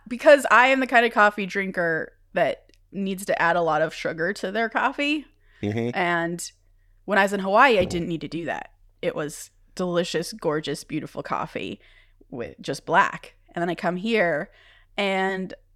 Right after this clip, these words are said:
Speaker 1: I just don't want all that sugar first thing in the morning. So I just stopped. I just drink water now
Speaker 2: What if
Speaker 1: in
Speaker 2: I
Speaker 1: the
Speaker 2: get
Speaker 1: morning.
Speaker 2: you Hawaiian, like, fresh Hawaiian beans?
Speaker 1: Like good, like good ones. 'Cause we brought home, like,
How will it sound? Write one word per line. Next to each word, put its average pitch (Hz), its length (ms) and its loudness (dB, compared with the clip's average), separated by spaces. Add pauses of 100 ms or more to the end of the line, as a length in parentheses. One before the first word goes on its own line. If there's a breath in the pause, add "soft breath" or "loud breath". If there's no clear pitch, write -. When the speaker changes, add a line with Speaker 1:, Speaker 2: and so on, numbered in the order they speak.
(280)
Speaker 1:
I 190 80 -6
just - 220 -10
don't 190 180 -2
want 175 160 -2
all 165 100 -4
that 156 160 -2
sugar 160 300 -6
first 156 280 -8
thing 156 140 -6
in 143 80 -6
the 135 60 -6
morning. 196 400 -2
So 226 160 -4
I 220 40 0
just 240 180 -6
stopped. - 340 6
I 220 60 2
just 254 180 -4
drink 302 220 0
water 262 360 6
now 170 300 -2 (160)
Speaker 2:
What 131 240 4
if 147 100 2
Speaker 1:
in 170 80 8
Speaker 2:
I 151 40 8
Speaker 1:
the 123 60 0
Speaker 2:
get 131 60 4
Speaker 1:
morning. 123 220 2
Speaker 2:
you 110 40 -4
Hawaiian, 104 600 2 (260)
like, 101 240 -4 (220)
fresh 117 260 2
Hawaiian 95 460 2
beans? 76 500 -6 (240)
Speaker 1:
Like 196 320 -4
good, 233 400 8 (100)
like 190 300 -2
good 240 200 8
ones. 160 300 0
'Cause 208 140 -6
we 302 160 2
brought 311 260 6
home, 226 240 6
like, 165 300 2